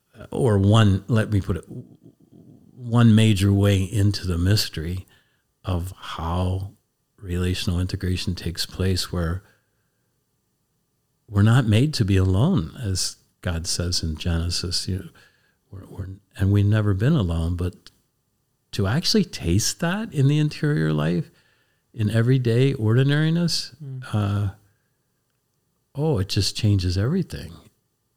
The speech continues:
Speaker 1: I, I, I don't think much integration in sexuality and Christian spirituality happens unless, uh, the depths of,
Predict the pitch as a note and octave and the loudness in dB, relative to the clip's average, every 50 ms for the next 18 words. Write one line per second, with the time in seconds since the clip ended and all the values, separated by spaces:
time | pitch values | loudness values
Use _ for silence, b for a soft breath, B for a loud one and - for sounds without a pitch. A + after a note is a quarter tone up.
0 | _ _ _ - - - - - - - - - - - - - - B2 B2+ C3 | _ _ _ -16 -14 -10 -10 -10 -10 -10 -12 -12 -12 -14 -12 -4 0 2 2 4
1 | E3+ F#3 G#3 F#3+ - - F3+ C#3+ C3+ B2 C3 B2+ - - B2 A#2 - B2 A2 - | 4 4 2 2 0 0 0 2 2 2 2 2 2 2 2 2 2 0 0 2
2 | A2+ A2+ A#2 G#2+ - - G#2+ G#2 G#2+ - G2+ F#2+ F#2+ F#2 F#2+ - - A2 G#2 - | 4 4 4 2 2 0 0 0 0 0 2 2 2 2 0 0 -2 -2 -4 -4
3 | - A2+ G#2+ G2+ G2+ G2+ G2+ G2 G2 G2 G2 B B B B B B B B - | -2 -2 0 2 2 2 2 2 2 0 -2 B B B B B B B B -4
4 | G2+ F#2 - - G#2 F#2+ - - F#2 - - - F#2+ F#2 - - G2 F#2+ F#2 F2+ | -4 -2 0 0 0 0 2 0 0 0 0 -2 -2 -2 0 0 0 0 0 -2
5 | E2+ D#2 - - G2+ A2 A2 - F2+ F2 F2 F2+ F2+ - - b b b b b | -4 -4 -4 -2 -2 -2 -2 -2 -4 -4 -2 -4 -4 -6 -8 b b b b b
6 | b b b b b b b b b _ - - F#2+ F2+ F2+ F2+ F#2+ F#2+ G2 G2 | b b b b b b b b b _ -2 0 2 2 4 4 4 2 2 2
7 | - - - - - - _ - - - E2+ E2 E2+ E2 E2 F2 F2+ - - - | 2 2 0 -2 -4 -6 _ -16 -10 -6 -6 -4 -4 -6 -8 -8 -10 -14 -18 -20
8 | _ _ _ _ _ _ _ _ _ _ _ _ _ _ _ _ _ _ _ _ | _ _ _ _ _ _ _ _ _ _ _ _ _ _ _ _ _ _ _ _
9 | _ _ _ _ _ _ _ _ _ _ _ _ _ _ _ _ _ _ _ _ | _ _ _ _ _ _ _ _ _ _ _ _ _ _ _ _ _ _ _ _
10 | _ _ _ _ _ - E2+ E2 F#2 F#2+ G2 G#2+ - - - - - E2+ D#2+ | _ _ _ _ _ -10 -8 -4 0 0 0 0 0 -2 -2 -2 -2 -4 -6